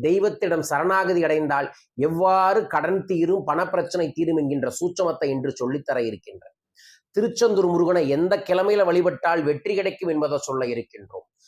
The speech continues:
சனிக்கிழமை தயவு செஞ்சு இதை மட்டும் செஞ்சிடாதீங்க, உங்க வாழ்க்கையில கடனா வந்து குவியும். செய்யவே கூடாத பாவங்கள் என்ன, இந்த பாவங்களை செஞ்சா உங்க வாழ்க்கையில பிரச்சனை தீரவே தீராது, என்னென்ன பாவங்கள் என்று சொல்ல இருக்கின்றேன்.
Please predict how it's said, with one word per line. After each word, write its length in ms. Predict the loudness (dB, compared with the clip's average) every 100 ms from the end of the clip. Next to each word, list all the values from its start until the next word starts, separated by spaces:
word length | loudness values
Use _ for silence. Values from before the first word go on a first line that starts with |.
| _ -12
சனிக்கிழமை 680 | -2 0 0 2 2 2 2
தயவு 340 | 2 2 2
செஞ்சு 220 | 2 0
இதை 220 | 2 2 2
மட்டும் 260 | 0 0
செஞ்சிடாதீங்க, 580 | 0 2 2 2 2 0
உங்க 200 | 0 2
வாழ்க்கையில 420 | 2 0 -2 -4 -2
கடனா 400 | -2 0 0 0
வந்து 300 | 0 -2 -4 -6 _
குவியும். 460 | -6 -4 -4 -8 _ _ _ _ _ _ _ _ -6
செய்யவே 520 | -2 2 4 6 6 4
கூடாத 360 | 4 4 2 2
பாவங்கள் 540 | 2 4 4 2 2 2
என்ன, 260 | 0 -2 -4 -10 _ _ -4
இந்த 240 | 0 0 0
பாவங்களை 480 | 2 4 4 4 2 2
செஞ்சா 240 | 0 2
உங்க 180 | 2 2
வாழ்க்கையில 480 | 2 2 0 0 0 0
பிரச்சனை 340 | -4 -2 -2 0
தீரவே 360 | 0 0 2 2
தீராது, 340 | 2 0 0 -2
என்னென்ன 440 | -2 0 0 0 -2
பாவங்கள் 460 | 0 0 0 0 0
என்று 160 | -2 -4
சொல்ல 220 | -6 -4 -2
இருக்கின்றேன். 580 | -4 -8 -12 -20 -20